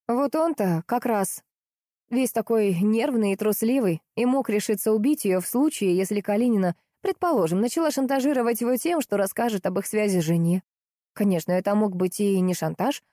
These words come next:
а простая манипуляция алчной женщины, тянущей деньги со своего богатого любовника.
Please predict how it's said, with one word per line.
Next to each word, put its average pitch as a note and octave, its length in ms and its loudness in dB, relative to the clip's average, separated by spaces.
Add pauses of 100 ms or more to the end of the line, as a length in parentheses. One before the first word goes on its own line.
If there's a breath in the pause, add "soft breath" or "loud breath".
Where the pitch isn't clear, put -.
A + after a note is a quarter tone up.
(280)
а F#4 120 0
простая D#4+ 360 -2
манипуляция C#4 680 0
алчной F3+ 400 -2
женщины, F#3+ 460 0
тянущей F#3+ 460 -2
деньги G#3 300 -2
со G3 140 -4
своего G3 360 0
богатого F#3+ 440 -2
любовника. D#3+ 600 -2